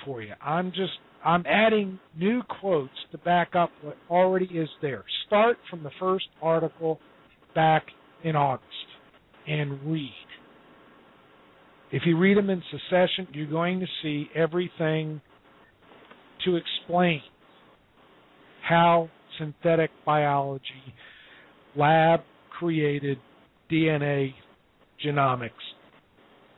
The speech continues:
are involved to have superorganisms eating up methane, eating up oil. How else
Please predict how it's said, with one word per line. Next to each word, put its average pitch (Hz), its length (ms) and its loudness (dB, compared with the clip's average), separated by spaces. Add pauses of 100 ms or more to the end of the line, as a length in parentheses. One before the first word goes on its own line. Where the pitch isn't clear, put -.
(160)
are 202 220 6
involved 147 600 2 (320)
to 143 60 -4
have 143 300 2 (640)
superorganisms 160 1040 0 (180)
eating 202 300 2
up 160 220 2 (1080)
methane, 160 600 -2 (500)
eating 160 280 0
up 143 160 0 (320)
oil. 160 460 2 (2000)
How 233 280 4
else 180 260 0